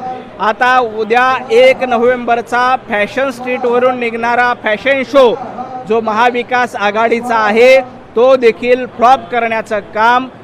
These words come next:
मुंबईकर आणि महाराष्ट्रातील जनता निश्चितपणे करेल.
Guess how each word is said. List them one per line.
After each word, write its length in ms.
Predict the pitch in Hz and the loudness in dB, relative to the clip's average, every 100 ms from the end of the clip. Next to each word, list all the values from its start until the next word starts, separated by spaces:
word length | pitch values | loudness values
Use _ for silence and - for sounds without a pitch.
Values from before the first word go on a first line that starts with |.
| - - | -20 -12
मुंबईकर 760 | 170 214 254 269 277 240 240 | -6 -4 2 2 2 0 0
आणि 280 | 233 208 233 | 0 -4 -4
महाराष्ट्रातील 800 | 233 202 220 233 220 240 226 240 | -4 -2 0 0 -2 -6 -6 -6
जनता 380 | 202 196 196 233 | -4 -6 -4 -6
निश्चितपणे 720 | 226 202 220 320 311 214 208 | -4 -6 -6 -6 -6 -8 -8
करेल. 320 | 214 214 190 | -4 -2 -2